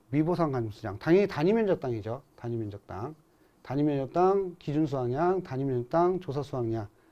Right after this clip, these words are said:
하면서 단위 면적당 미보상 감수량이 나오겠죠. 그러면 우리는 수확량이라고 하면 누구다?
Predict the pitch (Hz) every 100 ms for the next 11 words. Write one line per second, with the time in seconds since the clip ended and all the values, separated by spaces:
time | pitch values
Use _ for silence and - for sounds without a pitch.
0 | _ 156 156 196 202 202 139 156 156 135
1 | 151 147 131 156 170 160 139 147 143 113
2 | 117 131 202 - - - - - _ 156
3 | 160 135 147 190 226 202 - - - _
4 | - - 214 208 196 185 170 160 165 160
5 | 143 - 392 381 110 - _ 113 120 131
6 | 165 175